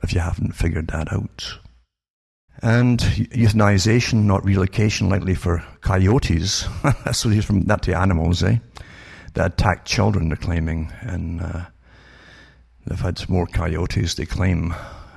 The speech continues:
And of course, the children were running them in some, a park or whatever, and maybe they turned on them. Who knows? But the fact is, they're gonna, they're gonna have, so from, from euthanizing coyotes,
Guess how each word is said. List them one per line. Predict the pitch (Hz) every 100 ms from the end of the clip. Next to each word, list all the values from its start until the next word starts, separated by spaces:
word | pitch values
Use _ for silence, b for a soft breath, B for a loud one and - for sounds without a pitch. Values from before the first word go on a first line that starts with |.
| B
And | - 87
of | 82
course, | - -
the | -
children | - 98 87
were | 82
running | 82 82
them | 80 78
in | 85
some, | - 85 -
a | 98
park | - 90 82
or | 85
whatever, | 80 82 87 87
and | 87
maybe | 87 82
they |
turned | 82 85 87
on | 87
them. | 87
Who | 147
knows? | 107 90 -
But | -
the | -
fact | 87 80 -
is, | 82 - - B B B B B B B
they're | 101
gonna, | 90 87 - - B B _ -
they're | -
gonna | 92 92
have, | 85 - - B B B
so | 151
from, | 135 123 113
from | - 120 113
euthanizing | - - 135 123 101 101 95 87 82
coyotes, | - 90 95 - 90 85 -